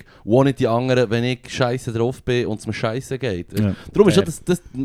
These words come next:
Speaker 1: fucking Mental Hygiene ist ja das Stichwort, wenn es um das geht.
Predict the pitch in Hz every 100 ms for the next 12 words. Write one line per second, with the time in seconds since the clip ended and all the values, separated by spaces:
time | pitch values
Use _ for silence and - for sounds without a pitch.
0 | - 196 190 156 180 208 170 185 226 -
1 | 214 208 160 196 185 - 180 175 175 147
2 | 131 151 160 147 156 - 170 95